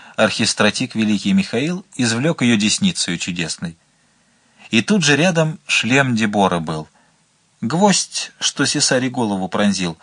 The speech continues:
булыжник, пущенный прощой Давида в гиганта отвратительного вида, и челюсть, та, которую Самсон, когда возлюбленный был продан он,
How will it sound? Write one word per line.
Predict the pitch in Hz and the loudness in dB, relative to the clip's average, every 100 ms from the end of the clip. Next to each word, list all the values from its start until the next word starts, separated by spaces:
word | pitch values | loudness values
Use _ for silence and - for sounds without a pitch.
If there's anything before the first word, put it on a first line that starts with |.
| - - - - | -20 -20 -20 -12
булыжник, | 113 165 202 170 120 113 | 0 2 4 4 2 0
пущенный | - 107 - 110 | 0 0 2 2
прощой | 101 110 - 107 | 2 0 0 -2
Давида | 98 107 107 90 90 - _ | 0 2 2 0 -2 -6 _
в | 101 | -4
гиганта | 107 98 82 76 | -2 0 0 -2
отвратительного | 85 - 90 87 - 90 90 | -8 -6 -6 -6 -6 -6 -4
вида, | 101 151 110 - - - _ | -4 -2 -4 -6 -20 -20 _
и | 135 147 | 0 2
челюсть, | - - 127 92 85 - - | 2 2 2 2 -2 -4 -10
та, | - 143 | -2 -2
которую | 120 107 110 101 | 0 -2 0 0
Самсон, | - 107 101 - 165 156 - _ _ _ | 2 2 0 0 0 -2 -12 _ _ _
когда | - 104 98 | -2 0 2
возлюбленный | 98 101 101 95 87 87 | 2 2 0 -2 -2 -2
был | 85 90 | -2 -6
продан | - 156 170 107 | -4 -4 -2 0
он, | 95 87 | 0 -2